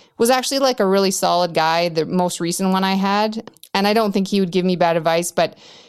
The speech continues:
he definitely kind of encouraged me to put it all in at once, and I kind of convinced him that that was not the way for me. And, um, I had, we had been dollar cost averaging in before I pulled everything out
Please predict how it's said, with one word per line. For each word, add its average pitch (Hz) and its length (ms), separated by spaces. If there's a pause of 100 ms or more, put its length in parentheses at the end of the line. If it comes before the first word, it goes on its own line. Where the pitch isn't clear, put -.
(180)
he 233 160
definitely 233 440
kind 196 220
of 190 60
encouraged 175 460
me 196 240
to 180 360
put 180 180
it 180 100
all 175 260
in 175 120
at 156 120
once, 165 440
and 156 460 (220)
I 175 180
kind 180 240
of 175 180 (460)
convinced 214 420
him 196 200
that 170 160
that 170 180
was 180 160
not 165 420
the 170 100
way 165 240
for 185 160
me. 180 500
And, 165 360
um, 160 320
I 180 140
had, 185 340
we 220 140
had 208 160
been 180 340
dollar 170 300
cost 165 320
averaging 156 420
in 160 320
before 165 380
I 120 100
pulled 160 300
everything 151 420
out 185 340